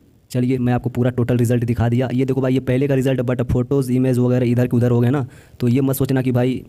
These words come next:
अब बियर्ड का रिजल्ट कम होते जा रहा है, नहीं ऐसा कुछ नहीं है, ठीक है। अभी मैं आपको दिखाता हूँ, यहाँ पर देख लो, ठीक है, ये टोटल भाई की रिजल्ट है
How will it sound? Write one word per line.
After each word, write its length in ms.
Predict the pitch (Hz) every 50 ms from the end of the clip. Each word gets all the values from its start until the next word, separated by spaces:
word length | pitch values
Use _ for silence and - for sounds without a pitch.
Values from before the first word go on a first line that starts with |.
| - -
अब 120 | 120 117
बियर्ड 300 | 117 110 120 120 127 123
का 80 | 127 123
रिजल्ट 260 | 120 113 123 123 120
कम 180 | 120 123 117
होते 180 | 117 113 110 113
जा 120 | 107 110
रहा 80 | 110 107
है, 60 | 110
नहीं 160 | 120 135 117
ऐसा 220 | - 117 117 117 123
कुछ 200 | 123 120 113 117
नहीं 160 | 110 107 104
है, 120 | 101 98 104 - - - - - _ _ _ - _ -
ठीक 140 | 143 135
है। 120 | 123 107 101 - - - - _ _ _ _ _ _ _ _ _ _ _ -
अभी 160 | 123 120 123
मैं 120 | 120 120
आपको 160 | 117 113 117 110
दिखाता 300 | 113 - 107 104 - 110
हूँ, 80 | 113 -
यहाँ 180 | 123 117 110 107
पर 120 | - 107
देख 160 | 101 107 - 107
लो, 80 | 107
ठीक 200 | 110 - 165 156
है, 80 | 117 98 110
ये 100 | 120 127
टोटल 440 | 127 127 131 127 127 127 156 156 147
भाई 280 | 123 113 107 117 127 135
की 100 | - 135
रिजल्ट 320 | 120 120 110 127 131 123
है 160 | 131 143 151